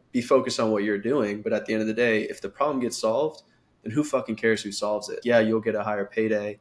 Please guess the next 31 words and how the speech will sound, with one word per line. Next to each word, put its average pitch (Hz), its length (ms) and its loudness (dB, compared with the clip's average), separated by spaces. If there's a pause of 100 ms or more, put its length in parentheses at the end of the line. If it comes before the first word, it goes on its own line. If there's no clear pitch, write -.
(340)
if 110 160 -8
you're 117 100 4
number 98 240 0
one, 104 340 -2
if 98 120 -6
you're 104 100 0
the, 101 300 -2 (240)
the 104 80 -6
market 101 440 -4 (160)
lead. 110 440 -6 (640)
But 107 420 2 (320)
if 117 120 -2
the 107 80 -4
problem's 156 320 0
being 113 200 0
solved 104 480 2
and 98 100 -6
that's 110 200 0
what 107 140 0
your 98 120 -2
mission 107 320 -2
is 113 220 -2
and 104 100 -2
that's 101 160 -4
what 107 100 -4
you 104 80 -8
really 98 220 -2
care 104 240 -4
about, 143 380 -4
then 104 320 -2 (1800)
awesome. - 340 -2